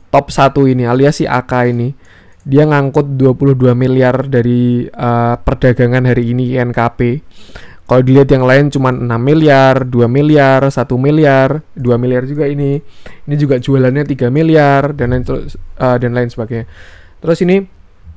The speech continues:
penjualnya ada empat puluh tiga, pembelinya ada lima belas, ya artinya ada akumulasi ya. Dan udah terlihat secara jelas kalau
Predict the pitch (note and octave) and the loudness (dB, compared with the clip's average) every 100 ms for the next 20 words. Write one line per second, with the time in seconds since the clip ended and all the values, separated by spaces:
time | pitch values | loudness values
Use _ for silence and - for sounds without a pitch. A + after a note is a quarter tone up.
0 | - - - - - - D#3+ D3 D3 D#3 | -20 -20 -20 -20 -8 0 4 6 6 6
1 | E3+ D#3 C#3+ C#3+ D3+ D3+ D3 D3 F3 F3+ | 6 4 4 2 2 2 2 4 6 6
2 | D#3 C3+ C3 D3 D3 C3+ C3+ B2+ C#3 D3+ | 4 4 4 4 4 4 2 2 2 4
3 | B2 A#2 B2 C#3 C#3+ B2 A#2 B2+ A#2+ A#2+ | 2 0 0 -2 0 -2 -2 -4 -8 -8
4 | A#2+ C#3 A#2 - - - B2 B2+ B2 - | -8 -8 -10 -12 -14 -8 -6 -4 -4 -4
5 | C3 C3 C3 - - B2+ B2 C3 - - | -4 -2 -2 -4 -2 0 0 -2 -8 -20
6 | - - C3+ C3+ E3 - B2+ | -10 0 4 4 2 0 0